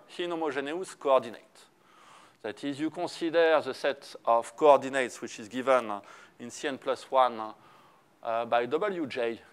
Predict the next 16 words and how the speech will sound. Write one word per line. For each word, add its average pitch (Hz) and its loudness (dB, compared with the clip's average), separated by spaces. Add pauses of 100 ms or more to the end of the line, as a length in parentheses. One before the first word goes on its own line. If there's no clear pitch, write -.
(100)
is 110 -16 (260)
Z 160 -10
J 131 -6 (160)
over 117 -4
Z 139 -6
n 139 -6
plus - -10
one. 139 2 (280)
In 147 -12
this 208 -8
way, 160 4
you 190 0
are 135 8
able 156 4
to 151 -10
parameterize 147 2